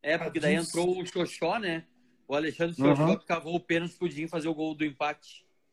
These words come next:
Speaker 3: Isso, isso aí.
Speaker 1: Foi três a um aqui no, no Olímpico, né? E aí, logo
Speaker 3: É.
Speaker 1: no começo do jogo, o Aristizábal faz o gol pro,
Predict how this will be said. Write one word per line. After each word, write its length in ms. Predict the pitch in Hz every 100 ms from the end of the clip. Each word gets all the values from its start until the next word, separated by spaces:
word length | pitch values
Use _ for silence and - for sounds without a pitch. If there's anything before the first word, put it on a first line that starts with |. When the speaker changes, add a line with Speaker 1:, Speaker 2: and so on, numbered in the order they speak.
| _ -
Speaker 3:
Isso, 400 | 123 127 113 - _
isso 460 | 151 139 170 - 143
aí. 160 | 127 - - _ _ _ _ - - _
Speaker 1:
Foi 180 | - 139
três 360 | - 160 196 180
a 120 | 175
um 180 | 175 190
aqui 280 | 170 - 180
no, 300 | 175 165 156
no 100 | 151
Olímpico, 560 | 147 147 240 247 170
né? 200 | 143 131 - _ _
E 120 | 139 151
aí, 300 | 147 156 180
logo 180 | 165 165
Speaker 3:
É. 140 | 113
Speaker 1:
no 80 | -
começo 340 | 190 185 196
do 80 | 175
jogo, 260 | 156 185 185
o 20 |
Aristizábal 680 | 170 175 165 135 156 180 151
faz 240 | 170 160
o 60 | 147
gol 200 | 151 175
pro, 440 | 170 143 123 110